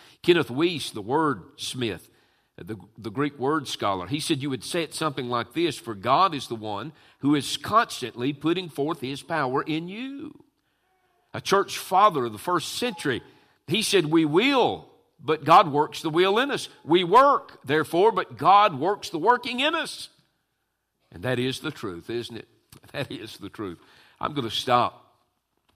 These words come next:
I think I could go another thirty minutes, and I know some of you saying, "Oh, don't do that." But I'm talking about the in workings and the out workings of the Christian life. If you're saved, here's what I know.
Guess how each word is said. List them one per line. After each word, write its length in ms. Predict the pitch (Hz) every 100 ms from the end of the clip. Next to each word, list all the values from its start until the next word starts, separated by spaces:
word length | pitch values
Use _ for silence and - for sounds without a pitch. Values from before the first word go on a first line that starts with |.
| _ -
I 80 | -
think 220 | 98 131
I 80 | 120
could 140 | 92 95
go 140 | 127
another 260 | 110 101 82
thirty 280 | - 104
minutes, 360 | 92 117 110 -
and 100 | 101
I 60 | 104
know 140 | 104
some 220 | - 113
of 100 | 101
you 60 | 82
saying, 260 | 95 90
"Oh, 380 | 87 107 110 98 101 _ -
don't 200 | 107 -
do 140 | 107
that." 300 | 95 95 95 - _ _ _ _ _ _ _ _ _ _ _ - _ _ _ _ _ _ _ _ _ _ _
But 80 | 165
I'm 80 | 185
talking 180 | 208
about 120 | 160 107
the 180 | 123
in 120 | 135 123
workings 440 | 135 131 131 110
and 100 | 98
the 100 | 95 110
out 140 | 107
workings 520 | 107 101 104 98 98
of 140 | 101 87
the 80 |
Christian 640 | 87 95 90 - 95 87 _ -
life. 640 | 85 85 85 123 - _ _ _ -
If 220 | 107 -
you're 220 | 135 165
saved, 640 | - 190 131 92 80 85 90 - _ _ _ _ _ _
here's 300 | 107 107 -
what 160 | 104
I 140 | 110 120
know. 340 | 113 85 82